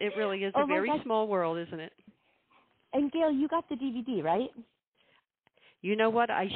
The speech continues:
Speaker 1: should have gotten the D V D, but I was renting it, and I wanted to. I was gonna rent it, and then I decided to
Speaker 2: Yeah.
Speaker 1: buy it 'cause it gives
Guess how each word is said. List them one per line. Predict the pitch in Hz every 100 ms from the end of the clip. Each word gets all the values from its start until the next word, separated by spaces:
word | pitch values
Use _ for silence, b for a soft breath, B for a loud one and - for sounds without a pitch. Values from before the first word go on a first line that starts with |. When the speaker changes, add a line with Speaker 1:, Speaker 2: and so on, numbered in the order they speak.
| -
Speaker 1:
should | - 359
have | 247
gotten | 240 190
the | 202
D | 202
V | 190 190
D, | 196 202
but | 196
I | 190
was | 185 190 196
renting | 240 294 285 175 151
it, | 147 143 185 _ _ B B B B B -
and | 196 185
I | -
wanted | 190 214 214 -
to. | 220 196 190 190
I | 185
was | 180 196
gonna | 220 196 175 175
rent | 220 247
it, | 165 147 - _ B B -
and | 180 170
then | 196 202
I | 185
decided | 180 - 180 175
to |
Speaker 2:
Yeah. | 170 -
Speaker 1:
buy | 156 151
it | 135 -
'cause | - 190
it | 180 147
gives | - 190